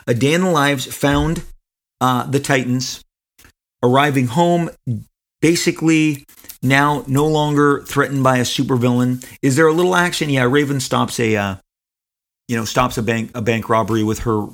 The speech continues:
you know, soul self, her, her astral projected Raven. Uh, but mostly it's them hanging out. It's Kid Flash, Wally West,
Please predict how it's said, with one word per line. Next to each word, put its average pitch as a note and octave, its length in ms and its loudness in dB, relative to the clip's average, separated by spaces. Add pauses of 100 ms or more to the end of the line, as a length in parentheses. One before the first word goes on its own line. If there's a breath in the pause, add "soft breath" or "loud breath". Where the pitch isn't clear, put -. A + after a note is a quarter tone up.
(100)
you A#2 120 -4
know, G2+ 140 -2
soul A2 300 -2
self, G#2 460 -6 (680)
her, B2 260 -2
her G#2+ 140 2 (160)
astral A#2+ 340 -4
projected A2 600 -4 (380)
Raven. A#2+ 400 2 (380)
Uh, C3+ 340 0 (960)
but C#3 140 2
mostly F#3+ 640 2
it's D#3+ 220 0
them E3+ 160 2
hanging D#3 280 4
out. D3+ 260 2 (120)
It's C3 160 -2
Kid C#3+ 220 0
Flash, D3 400 0
Wally C3+ 260 2
West, C3 440 0